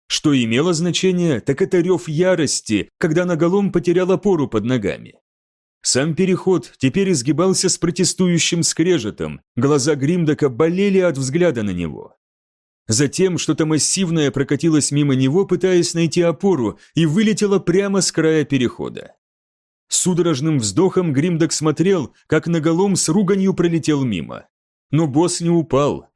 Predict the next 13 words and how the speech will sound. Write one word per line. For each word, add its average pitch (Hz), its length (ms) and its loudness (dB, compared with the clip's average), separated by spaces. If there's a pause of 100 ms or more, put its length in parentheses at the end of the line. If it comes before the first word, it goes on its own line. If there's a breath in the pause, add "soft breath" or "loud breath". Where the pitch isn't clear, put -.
(200 soft breath)
Клешня 165 440 0
дредноута 170 640 0
совершила 160 540 0
бросок, 120 540 -2 (200 soft breath)
схватила 190 540 0
перила 202 500 0
и 165 400 0 (120)
удержалась. 87 960 -4 (340)
Он 160 240 2
повис, 170 560 0
раскачиваясь 147 840 0
над 139 200 -2
пропастью. - 720 -4